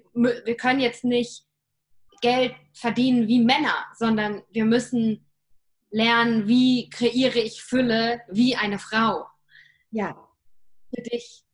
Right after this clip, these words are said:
Speaker 1: der größte Unterschied?
Speaker 2: Oh Mann. <laughs> Oh, Frau. Der größte Unterschied ist, dass die Frau erkennt, was sie für einen Wert in sich trägt. Bedeutet, was sie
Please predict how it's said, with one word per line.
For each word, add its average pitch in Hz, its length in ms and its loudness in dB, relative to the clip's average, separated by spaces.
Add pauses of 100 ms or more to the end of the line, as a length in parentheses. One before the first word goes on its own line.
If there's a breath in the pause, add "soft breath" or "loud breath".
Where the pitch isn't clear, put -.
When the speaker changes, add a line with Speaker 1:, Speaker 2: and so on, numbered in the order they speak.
(100)
Speaker 1:
der 226 100 -4
größte 233 300 -2
Unterschied? 208 540 -8 (1160)
Speaker 2:
Oh 254 180 4
Mann. 202 380 -4 (320)
<laughs> - 300 -6
Oh, 185 160 -10
Frau. 202 300 -14 (520 loud breath)
Der 220 100 2
größte 269 320 0
Unterschied 277 600 -4
ist, 226 420 -2 (220)
dass 214 240 -4
die 240 120 -8
Frau 226 300 -2
erkennt, 233 600 -4
was 208 260 -10
sie 254 380 -4
für 285 260 -8
einen 220 320 -2
Wert - 240 -2
in 190 180 -8
sich 160 200 -14
trägt. - 400 -20 (280)
Bedeutet, 240 540 -2
was 208 220 -8
sie 247 400 -6